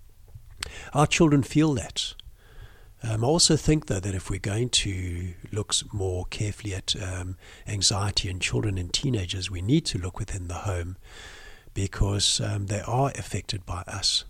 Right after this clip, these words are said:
So the stresses or tensions that we bring home, um, will be picked up,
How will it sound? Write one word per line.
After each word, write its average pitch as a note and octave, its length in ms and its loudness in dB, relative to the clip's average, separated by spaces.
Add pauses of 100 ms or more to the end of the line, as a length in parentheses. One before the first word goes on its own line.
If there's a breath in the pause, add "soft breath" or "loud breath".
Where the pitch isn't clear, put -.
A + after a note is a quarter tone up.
(140)
So F#2+ 480 -2
the G2 80 -2
stresses A2+ 560 2
or F2+ 80 -4
tensions A#2+ 520 0
that - 160 -4
we G#2 160 0
bring A#2 280 0
home, A2 420 0 (720 loud breath)
um, G2+ 340 -4
will D3 160 6
be F3 160 2
picked - 300 -4
up, - 300 -2